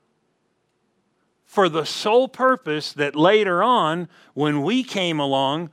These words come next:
there would already be a payment made for right standing, without guilt, without shame. And so now he could look at us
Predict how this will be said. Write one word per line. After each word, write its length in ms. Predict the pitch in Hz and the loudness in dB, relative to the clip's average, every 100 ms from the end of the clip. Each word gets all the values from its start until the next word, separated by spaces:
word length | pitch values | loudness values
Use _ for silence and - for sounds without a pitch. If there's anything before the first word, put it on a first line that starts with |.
| - _ | -20 _
there 160 | 170 185 | -2 0
would 140 | 180 | 2
already 320 | 208 233 226 | 4 4 2
be 160 | 190 202 | -2 -2
a 80 | 185 | -4
payment 460 | 208 214 202 175 | -4 -4 -4 -6
made 420 | 160 202 226 185 143 | -4 -2 0 -2 -4
for 300 | 180 151 139 | -4 -2 0
right 340 | 156 196 196 | 0 0 -2
standing, 500 | - 170 156 151 147 | -10 -6 -4 -4 -4
without 460 | 147 170 196 196 147 | -4 0 0 0 -6
guilt, 380 | 156 151 156 | -4 -2 -4
without 440 | 151 143 185 220 - | -4 -2 0 0 -4
shame. 560 | - 165 143 143 143 147 _ _ _ _ _ | -8 -4 -2 -2 -4 -6 _ _ _ _ _
And 220 | 156 156 | -4 -4
so 240 | - 170 156 | -4 -4 -4
now 440 | 143 165 170 160 | -2 0 2 0
he 340 | 139 - 202 | -6 -8 -8
could 280 | 156 180 151 | -6 -6 -4
look 300 | 147 156 147 | -2 -4 -4
at 340 | 151 135 135 - | 0 0 0 -2
us 600 | 190 214 139 - - - | 0 2 0 -4 -14 -16